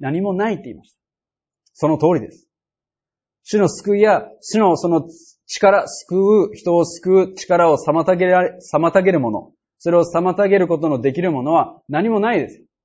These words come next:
でも、マタイの十三章の五十八節、イエス・キリストのことですけど、イエスがその生まれ故郷のナザレに帰ったんです。そこでその、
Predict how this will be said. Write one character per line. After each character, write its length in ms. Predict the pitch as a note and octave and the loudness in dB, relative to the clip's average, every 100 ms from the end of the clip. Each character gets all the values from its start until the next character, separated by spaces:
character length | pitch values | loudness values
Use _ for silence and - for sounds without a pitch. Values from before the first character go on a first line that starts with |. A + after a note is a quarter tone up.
| _ _ _ _ _ _ _ _ _ | _ _ _ _ _ _ _ _ _
で 60 | |
も、 80 | G#3+ | 0
マ 160 | F#3+ C#4 | 2 2
タ 160 | D4 | 2
イ 60 | A#3+ | 2
の 340 | F#3+ F#3+ F2+ - | 2 2 -2 -6
十 160 | F#3 G3 | -4 -2
三 200 | A3 G3 | -2 -2
章 140 | E3+ | -4
の 100 | C#3 | -4
五 140 | B2 | -4
十 160 | C3 D3 | -4 -4
八 140 | C#3 | -4
節、 420 | C#3+ - A2+ F#2+ - _ _ _ B2 | -8 -10 -12 -12 -20 _ _ _ -6
イ 80 | C#3 | -2
エ 60 | D3+ | -2
ス・ 100 | - | -4
キ 80 | |
リ 60 | B2 | -10
ス 60 | B2+ | -10
ト 40 | |
の 80 | A#2+ | -10
こ 80 | A2+ | -8
と 80 | |
で 80 | G#2 | -8
す 80 | F2 | -10
け 80 | D2+ | -20
ど、 80 | - _ _ _ | -20 _ _ _
イ 80 | G3+ | 0
エ 80 | G#3+ | 0
ス 120 | F#3+ | 2
が 140 | F#3 | 0
そ 100 | E3+ | 0
の 80 | E3 | -2
生 100 | D#3+ | -2
ま 100 | F#3 | -2
れ 100 | F#3+ | -2
故 140 | F#3 | -2
郷 160 | F3 D#3+ | -4 -4
の 100 | C3+ | -4
ナ 160 | C3+ F3+ | -4 0
ザ 100 | E3 | 0
レ 80 | |
に 100 | B2+ | -2
帰 80 | A2+ | -4
っ 180 | C#3 - | -6 -6
た 60 | - | -18
ん 80 | |
で 40 | _ | _
す。 120 | _ _ _ _ | _ _ _ _
そ 120 | E3+ | -4
こ 100 | F#3 | 0
で 160 | G#3 G3 | 2 2
そ 120 | G3 | 0
の、 280 | F3 D#3+ | -4 -4